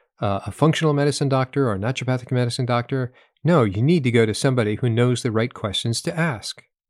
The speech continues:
And they're not that rare. It's an extension of common sense. Believe me, that's it. So even in the article, these guys were thinking in the right direction. Pursue that direction and just add in these other things. Let me give you an example how I said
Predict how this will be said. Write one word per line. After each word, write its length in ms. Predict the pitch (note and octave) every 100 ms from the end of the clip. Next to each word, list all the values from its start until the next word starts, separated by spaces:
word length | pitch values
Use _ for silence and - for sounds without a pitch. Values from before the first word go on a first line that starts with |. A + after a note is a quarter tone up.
| _
And 100 | B2
they're 80 | B2+
not 420 | A#2+ A2+ A2 -
that 240 | A2 G#2+ -
rare. 380 | A2 G2+ F2+ - _ _ _
It's 160 | A2 -
an 100 | A#2
extension 480 | A#2 - G#2+ -
of 120 | A2 -
common 280 | A2 G#2
sense. 260 | G2 G2 F#2
Believe 380 | - A#2 A#2+ A2
me, 120 | G#2
that's 260 | F#2+ F#2+ -
it. 140 | F#2 _ _ _ _
So 200 | - A2
even 240 | B2+ C#3
in 80 | C#3
the 100 | C#3+
article, 320 | C#3 C#3+ C#3
these 200 | A2+ A2+
guys 240 | A2+ A#2+ A#2
were 60 |
thinking 340 | G#2+ B2 - A#2
in 100 | A2+
the 80 | G#2+
right 180 | A2
direction. 440 | - G#2+ A2+ - F#2
Pursue 400 | - A2 - D3
that 180 | B2+ -
direction 420 | F#2+ F2+ - G2+ _ _ - _ -
and 100 | A#2
just 280 | A#2+ -
add 220 | A#2 A#2+ A#2+
in 160 | A#2
these 180 | A2 G#2+
other 180 | A#2+ B2
things. 400 | - G2+ G#2 - _ _ _ _ _ _ _ -
Let 120 | G#3
me 80 | C4+
give 140 | G3+
you 80 | E3+
an 60 | C#3
example 840 | A#2+ - B2+ E3 F#3 A#2+ G#2 G2+
how 380 | G2+ A2 A2 A2
I 80 | A2
said 520 | - D#3 B2 B2+ C3+